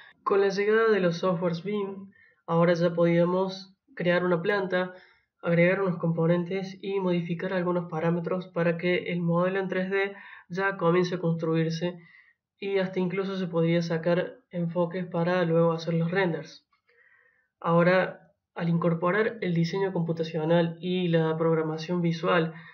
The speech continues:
en el diseño, las personas ya podían crear algoritmos para el diseño de edificios, objetos y todo lo que quisieran hacer.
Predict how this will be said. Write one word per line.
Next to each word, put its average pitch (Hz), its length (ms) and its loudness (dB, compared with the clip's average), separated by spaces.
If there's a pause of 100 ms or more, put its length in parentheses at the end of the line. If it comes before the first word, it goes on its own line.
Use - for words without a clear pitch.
(300)
en 170 140 2
el 165 100 4
diseño, 180 600 0
las 175 360 0
personas 190 460 -2
ya 202 120 -6
podían 196 280 0
crear 190 540 0
algoritmos 208 960 2
para 185 540 0
el 175 260 -2
diseño 170 480 2
de 165 280 6
edificios, 170 960 -4
objetos 170 600 -2 (340)
y 170 200 -6
todo 165 200 6
lo 160 120 4
que 160 100 -2
quisieran 156 320 -6
hacer. - 380 -10